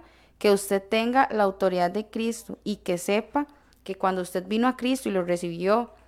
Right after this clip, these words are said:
como su suficiente Salvador, Dios le dio la autoridad. De nada nos sirve a nosotros tener un uniforme como el tráfico,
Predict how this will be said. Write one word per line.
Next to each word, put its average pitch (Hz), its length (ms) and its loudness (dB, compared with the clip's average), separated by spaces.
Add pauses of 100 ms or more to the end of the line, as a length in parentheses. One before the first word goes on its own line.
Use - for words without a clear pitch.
(320)
como 175 380 0
su 175 140 -8
suficiente 180 720 -2
Salvador, 247 640 4 (400)
Dios 214 600 2
le 185 240 0
dio 196 520 0
la 180 180 -2
autoridad. 170 600 -4 (720)
De 208 120 4
nada 226 460 8
nos 190 180 0
sirve 220 220 -2
a - 20 2
nosotros 269 500 0
tener 202 260 0
un 202 120 2
uniforme 262 720 4 (640)
como 196 680 6 (200)
el 190 180 0
tráfico, 220 540 4